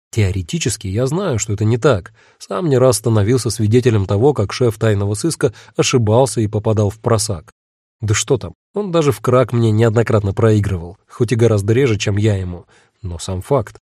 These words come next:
Однако это ничего не меняет, собственным ощущениям сложно не верить, а они настойчиво говорят, что сэр Джуффин Халли — абсолютно всемогущее существо. «Я, например, уже нашелся», — сказал я, просто чтобы разрядить обстановку.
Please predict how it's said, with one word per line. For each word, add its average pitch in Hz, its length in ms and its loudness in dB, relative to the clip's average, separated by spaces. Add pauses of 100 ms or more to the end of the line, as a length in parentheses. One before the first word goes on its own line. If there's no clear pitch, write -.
(360)
Однако 170 340 0
это 185 220 6
ничего 165 380 2
не 143 100 2
меняет, 139 640 0 (100)
собственным 151 560 0
ощущениям 143 580 0
сложно 156 380 -2
не 110 200 2
верить, 117 500 -4
а 127 160 2
они 156 320 4
настойчиво 131 560 2
говорят, 127 340 2
что 110 200 -6
сэр 185 220 -2
Джуффин 143 440 -2
Халли — 147 480 2 (240)
абсолютно 143 640 0
всемогущее 113 760 0
существо. 101 680 -4 (500)
«Я, 104 300 0
например, 127 520 2
уже 127 220 0
нашелся», — 127 580 0 (200)
сказал 104 440 2
я, 120 300 2 (160)
просто 143 300 -4
чтобы 117 280 -2
разрядить 107 460 2
обстановку. 101 720 -4